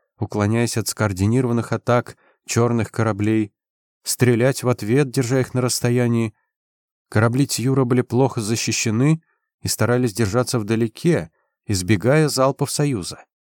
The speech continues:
Только это и спасало флот Хирша от мощных залпов врага. Но из-за таких активных маневров продвижение вперед замедлилось, вся эта каша, поливающая друг друга огнем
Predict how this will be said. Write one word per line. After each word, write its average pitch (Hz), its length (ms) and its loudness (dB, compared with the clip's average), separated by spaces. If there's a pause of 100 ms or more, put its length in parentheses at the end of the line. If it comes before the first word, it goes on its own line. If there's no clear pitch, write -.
(600)
Только 117 320 0
это 156 440 2 (260)
и 117 80 -2
спасало 123 640 2
флот 104 300 -4
Хирша 131 400 -2
от 113 140 -4
мощных 120 420 0
залпов 110 560 -2
врага. 85 540 -4 (920)
Но 101 200 4
из-за 127 200 0
таких 131 360 -2
активных 135 540 0
маневров 131 640 2 (360)
продвижение 123 580 2
вперед 123 340 0
замедлилось, 127 920 2 (360)
вся - 180 -2
эта 110 200 -2
каша, 131 360 0
поливающая 110 640 0
друг 95 240 -4
друга 120 360 0
огнем 120 420 2